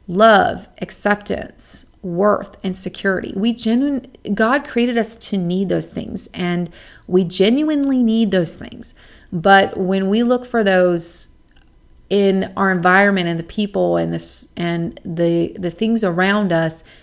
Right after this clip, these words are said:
then those automatically can create a sense of just fear in our life, because it's hard, you know, it's, it's impossible to make people happy all the time. It's impossible to be perfect in our performance. And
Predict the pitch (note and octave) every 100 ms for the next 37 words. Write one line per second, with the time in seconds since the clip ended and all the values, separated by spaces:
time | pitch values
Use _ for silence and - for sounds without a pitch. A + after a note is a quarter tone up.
0 | - - - F#3 F#3 F3+ F3+ F#3 - G3
1 | A3 F#3 F#3 F#3+ G3 F3 F3+ F3+ - F3+
2 | - F#3 F3 E3+ - F#3 - F3+ F3+ F#3
3 | E3 F3+ E3+ - - - _ _ - -
4 | - _ _ - _ _ - - - -
5 | B3+ C4 - F3+ F3 E3+ E3 - F#3 G3
6 | F3+ - - - - _ - G#3+ G#3 -
7 | - A#3+ C4+ A3 - A3+ G3 F#3+ F#3 G#3
8 | G3 - G3+ G3+ A3 G#3+ A3 A3+ G3+ F#3+
9 | F#3 F3+ F3+ F#3+ F3+ E3 E3+ - E2 -
10 | - - F#3+ G3 F#3+ G3+ G3 G3 F#3 F3+
11 | - F3 - F3+ F3 E3+ E3 D#3+ F3 -
12 | - - - - F3+ F3+ F3+